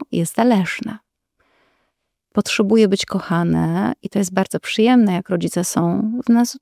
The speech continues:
dumni, prawda? To jest najważniejsze na świecie, mieć poczucie bycia kochanym. W związku z tym, y,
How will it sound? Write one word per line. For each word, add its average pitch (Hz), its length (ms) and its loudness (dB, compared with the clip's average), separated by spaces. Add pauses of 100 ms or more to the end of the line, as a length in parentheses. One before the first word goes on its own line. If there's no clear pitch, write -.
(360)
dumni, 175 600 0
prawda? 220 580 0
To - 60 -18
jest - 100 -6
najważniejsze 220 580 0
na 208 100 2
świecie, 220 320 -4 (460)
mieć - 140 -4
poczucie 208 380 -4
bycia 196 280 -4
kochanym. 196 520 -2
W 214 40 -2
związku - 320 -4
z - 80 -14
tym, 240 180 0 (540)
y, 226 100 -6